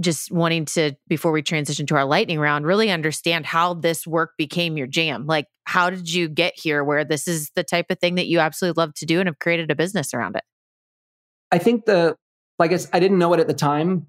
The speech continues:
Speaker 2: but that seventeen-year-old me that had that experience working at a bagel shop, right,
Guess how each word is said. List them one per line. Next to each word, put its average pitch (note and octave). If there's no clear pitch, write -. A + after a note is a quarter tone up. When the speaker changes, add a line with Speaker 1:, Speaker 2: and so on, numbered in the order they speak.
Speaker 2:
but D3
that C3
seventeen-year-old D#3+
me C#3
that B2
had C3
that C3
experience C3+
working C#3
at C#3+
a -
bagel C3+
shop, G#2+
right, A#2+